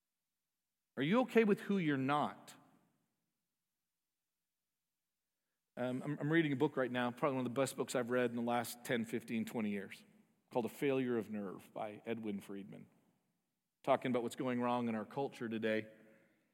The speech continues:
Uh, he, he is applying what is known as family systems or systems work to churches and to families. And here's a quote that he has. He, he's talking about organizations and he's talking about families. And this is one of the most amazing quotes I've heard. Listen to this.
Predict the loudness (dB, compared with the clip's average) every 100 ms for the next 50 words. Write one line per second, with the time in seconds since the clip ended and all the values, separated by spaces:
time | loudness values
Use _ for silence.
0 | _ _ _ -4 0 2 4 4 4 2
1 | 6 8 8 6 2 2 2 2 2 4
2 | 2 2 2 2 0 0 0 -2 0 0
3 | 0 0 2 0 -2 -2 2 2 0 -14
4 | -10 -4 -4 -4 -2 0 2 0 -2 -4
5 | -6 -2 0 2 2 0 -2 -4 -6 -12
6 | -20 -20 -20 -20 -6 2 4 4 10 10
7 | 10 6 6 6 6 4 -4 2 4 6
8 | 6 6 4 4 4 4 4 0 0 -2
9 | -2 0 0 0 0 0 0 0 2 2
10 | 0 0 -2 -4 -16 -14 -4 0 6 8
11 | 8 8 6 4 4 2 4 6 6 2
12 | 2 4 6 6 4 2 2 4 2 0